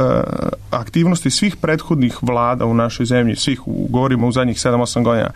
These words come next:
bila je borba protiv korupcije i kriminala. To je stvarno jako važna stvar i, i izuzetno bitna i treba mnogo energije, resursa se postavi u tom pravcu. Ali kad bismo probali da kvantifikujemo, e, nivo štete koje ova država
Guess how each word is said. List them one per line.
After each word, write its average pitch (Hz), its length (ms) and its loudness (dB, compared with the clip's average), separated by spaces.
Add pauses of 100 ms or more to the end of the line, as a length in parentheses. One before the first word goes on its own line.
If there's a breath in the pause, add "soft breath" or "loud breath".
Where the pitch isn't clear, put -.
(280 loud breath)
bila 160 260 2
je 151 60 0
borba 151 340 2
protiv 131 360 0
korupcije 123 500 0
i 110 40 0
kriminala. 98 540 0
To 165 100 0
je 156 60 2
stvarno 147 420 -2
jako 127 240 0
važna 113 320 0
stvar 113 340 -2
i, 104 60 -2
i 110 260 -2 (440)
izuzetno 135 520 2
bitna 131 420 0
i 117 40 -2
treba 131 320 -2
mnogo 123 260 2
energije, 120 360 2
resursa 117 260 -2
se - 100 -2
postavi 120 300 -2
u 113 40 -2
tom 113 140 0
pravcu. - 300 -6 (260 loud breath)
Ali 139 160 -2
kad 147 120 0
bismo 139 220 0
probali 208 380 0
da 151 80 2
kvantifikujemo, 147 1080 0 (600 loud breath)
e, - 40 2 (420)
nivo 160 340 2
štete 170 380 -4
koje 139 200 2
ova 135 100 2
država 135 340 0